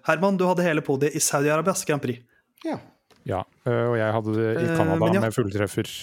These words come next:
Speaker 3: eh, sammen med Herman.
Speaker 1: Stemmer det, så tredje da. <laughs>
Speaker 3: Eh, eh, og du, det var ikke en fulltreffer, det var to halvtreffer og en heltreffer. Eh, for å gå videre da
Speaker 1: Stemmer.
Speaker 3: til, eh, eh, ukens, eh, sjuking, så, eh, tippa, eh, Herman at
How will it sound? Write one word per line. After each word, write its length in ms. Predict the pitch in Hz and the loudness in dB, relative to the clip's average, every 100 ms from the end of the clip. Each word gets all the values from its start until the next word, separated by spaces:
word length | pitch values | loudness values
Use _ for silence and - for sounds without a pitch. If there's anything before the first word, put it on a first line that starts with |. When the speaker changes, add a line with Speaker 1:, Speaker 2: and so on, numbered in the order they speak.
| - | -6
Speaker 3:
eh, 100 | 110 101 | -4 -2
sammen 340 | - 101 101 | -2 -4 -4
med 200 | 104 104 | -4 -2
Herman. 300 | 98 87 87 - | -4 -4 -8 -6
Speaker 1:
Stemmer 260 | - 151 | -4 -2
det, 80 | 139 | -2
så 100 | 160 | -4
tredje 300 | - 185 156 | -2 0 0
da. 100 | 165 - - - | -2 -4 -8 -14
<laughs> 260 | 147 - - | -14 -8 -2
Speaker 3:
Eh, 440 | 117 120 120 92 107 - - - - - | 0 2 0 0 -2 -4 -12 -20 -20 -6
eh, 160 | 120 117 | -2 2
og 140 | 117 | 2
du, 540 | 117 117 117 117 117 117 | 2 2 2 2 0 0
det 140 | 123 | 2
var 100 | 123 | 2
ikke 120 | 117 127 | 2 0
en 80 | 120 | 0
fulltreffer, 500 | 120 - - 110 104 | 0 -2 -4 -2 0
det 80 | 120 | 0
var 120 | 120 | 0
to 120 | 127 | 0
halvtreffer 440 | 127 120 110 104 131 | 0 0 -2 -2 -2
og 80 | 131 | -2
en 100 | 110 | -2
heltreffer. 460 | 104 95 95 101 - _ | -4 -6 -8 -6 -10 _
Eh, 380 | 143 143 143 143 | 0 2 0 0
for 120 | 131 | 0
å 40 | 143 | 0
gå 80 | 139 | 2
videre 220 | 123 127 | 2 2
da 140 | 127 | 2
Speaker 1:
Stemmer. 60 | 123 | 2
Speaker 3:
til, 380 | 131 123 127 123 | 0 2 2 2
eh, 560 | 120 120 120 139 135 | 2 0 -2 -4 -2
eh, 240 | 117 117 117 123 | 0 0 0 -2
ukens, 440 | - 113 113 - - | 0 -2 -4 -6 -2
eh, 220 | 117 110 | 0 0
sjuking, 840 | - - 151 107 - 151 180 117 - - - - - | -2 -2 -2 -2 -2 -2 -2 -4 -8 -20 -20 -20 -10
så, 420 | - 127 123 123 - | -2 0 2 -2 -4
eh, 80 | 123 | -4
tippa, 600 | - 131 - 104 107 110 - - | -4 -6 -2 0 2 0 -4 -2
eh, 600 | 110 107 107 107 107 110 | 0 2 0 2 0 -2
Herman 440 | - 113 107 120 131 | -2 -2 0 -2 -2
at 180 | 117 | -6